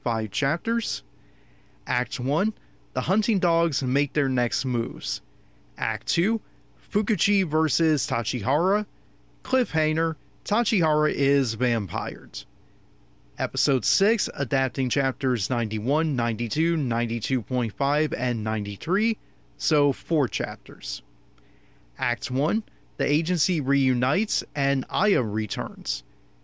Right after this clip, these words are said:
Act two, Fukuchi reveals Bram Stoker to Juno.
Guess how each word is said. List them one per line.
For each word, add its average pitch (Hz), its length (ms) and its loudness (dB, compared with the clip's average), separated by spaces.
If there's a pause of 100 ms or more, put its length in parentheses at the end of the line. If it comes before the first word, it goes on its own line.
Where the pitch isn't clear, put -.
(240)
Act 123 260 -2
two, 185 380 0 (500)
Fukuchi 147 640 0
reveals 139 580 2
Bram 120 340 0
Stoker 147 480 2
to 123 160 -2
Juno. 160 480 2